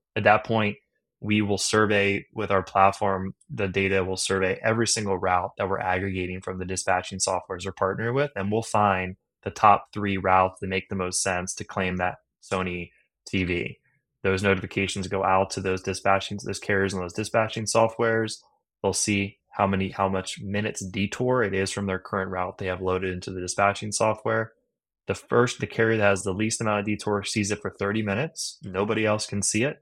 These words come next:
other than that one carrier, because we wanna make sure carriers don't feel like they're getting that fatigue. So the carrier sees it, they claim it, they're like, "Yes, I'll add this ninety inch T V to my route."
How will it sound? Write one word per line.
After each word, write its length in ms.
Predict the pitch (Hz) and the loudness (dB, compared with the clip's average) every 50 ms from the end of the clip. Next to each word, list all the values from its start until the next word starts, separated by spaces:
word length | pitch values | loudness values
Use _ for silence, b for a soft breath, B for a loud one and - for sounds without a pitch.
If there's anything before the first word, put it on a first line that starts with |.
| _ | _
other 160 | - 98 104 101 | -6 -4 -2 -2
than 140 | 92 98 | -2 -2
that 160 | 101 95 101 98 | -2 -2 -2 0
one 200 | 104 101 101 95 | 0 0 0 -2
carrier, 440 | - - 101 98 98 107 120 123 | -2 0 0 0 0 0 0 -2
because 240 | 107 95 - 101 95 | -2 -4 -4 -4 -4
we 80 | 98 95 | -2 -2
wanna 180 | 98 95 98 | -4 -4 -4
make 140 | 98 95 95 | -4 -6 -6
sure 160 | - - 101 | -4 -4 -4
carriers 640 | - - - 98 95 95 95 95 92 95 - - - _ _ _ _ _ _ _ _ _ _ - 107 | -4 -2 -2 -2 -2 -2 -2 -2 -4 -4 -6 -8 -12 _ _ _ _ _ _ _ _ _ _ -12 -2
don't 240 | 98 95 98 104 - | 0 0 2 0 0
feel 220 | - 107 101 95 | 0 0 2 4
like 240 | 95 95 95 - - | 4 4 2 0 -2
they're 100 | 98 92 | -4 -4
getting 160 | 95 95 95 | -2 -4 -4
that 160 | 90 90 - | -4 -6 -6
fatigue. 540 | - 92 - - 101 92 90 101 123 139 - _ _ _ _ _ _ _ | -8 -10 -6 -4 -4 -4 -4 -4 -6 -8 -12 _ _ _ _ _ _ _
So 240 | - 101 92 92 92 | 2 4 6 6 6
the 100 | 95 92 | 4 2
carrier 380 | - - - 110 104 101 98 | 0 2 4 4 4 4 4
sees 300 | 95 - 113 113 113 120 | 2 2 2 2 4 2
it, 160 | 131 - - | 2 0 0
they 80 | 98 92 | -4 -8
claim 340 | - - 110 110 110 117 120 | -4 -2 0 0 2 2 0
it, 60 | 117 | 0
they're 80 | - 92 | 0 -2
like, 180 | 92 92 80 87 | -2 -2 -2 0
"Yes, 260 | 101 113 110 - 98 | 0 0 0 0 0
I'll 120 | 98 98 | 0 2
add 240 | 101 98 101 101 95 | 2 2 0 0 -2
this 320 | 98 98 - - - - - | -4 -4 -6 -6 -8 -10 -8
ninety 320 | 135 101 95 101 101 98 | -6 -4 -4 -2 -2 -2
inch 160 | 101 - - - | -4 -4 -4 -4
T 120 | - 104 | -4 -4
V 140 | 95 101 95 | -4 -4 -4
to 100 | - - | -4 -2
my 160 | 98 90 90 | -2 0 0
route." 360 | 92 95 95 101 104 107 - | 2 2 2 4 2 2 0